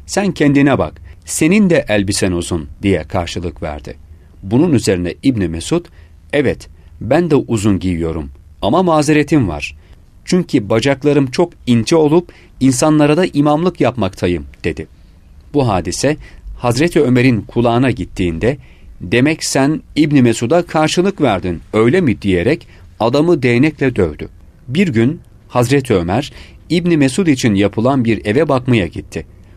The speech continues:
Orada bulunduğu sırada Kureyş'ten bir kişi gelerek ona, "Ey müminlerin emiri, bu bina senin için yapılmalıydı."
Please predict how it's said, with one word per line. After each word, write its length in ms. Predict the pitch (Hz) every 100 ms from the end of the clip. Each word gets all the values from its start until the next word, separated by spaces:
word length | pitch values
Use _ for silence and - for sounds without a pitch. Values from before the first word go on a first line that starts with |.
| - -
Orada 360 | 135 160 156 117
bulunduğu 400 | 120 120 123 123
sırada 500 | - 90 87 113 135 - -
Kureyş'ten 600 | - 185 156 - 147 131
bir 120 | 101
kişi 400 | 95 110 - 90
gelerek 560 | - 110 131 110 127 - - -
ona, 300 | 95 98 143 - - -
"Ey 260 | 143 151 127
müminlerin 580 | 110 131 131 120 117 110
emiri, 420 | 87 87 85 78 - - - -
bu 180 | 139 202
bina 340 | 151 120 160
senin 340 | 160 - 175 208
için 260 | 180 156
yapılmalıydı." 720 | 117 101 110 95 92 90 85